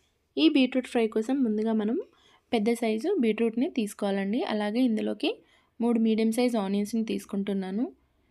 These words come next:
బీట్రూట్ ఎంత క్వాంటిటీ తీసుకుంటున్నామో ఆనియన్స్ కూడా అంతే క్వాంటిటీ తీసుకోవాలి. ఇలా ఆనియన్ ముక్కల్ని కట్ చేసుకొని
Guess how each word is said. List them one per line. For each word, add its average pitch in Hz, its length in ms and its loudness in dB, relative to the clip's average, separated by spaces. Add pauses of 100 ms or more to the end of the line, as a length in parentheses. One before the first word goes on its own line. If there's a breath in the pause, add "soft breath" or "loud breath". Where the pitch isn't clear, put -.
(220)
బీట్రూట్ 277 360 4
ఎంత 226 220 0
క్వాంటిటీ 220 340 0 (100)
తీసుకుంటున్నామో 214 680 -2 (100)
ఆనియన్స్ 208 320 -2
కూడా 226 160 0
అంతే 196 260 -2
క్వాంటిటీ 196 420 -4
తీసుకోవాలి. 190 540 -4 (500)
ఇలా 240 180 2
ఆనియన్ 226 260 2
ముక్కల్ని 233 360 -2
కట్ 196 220 -4
చేసుకొని 220 340 -2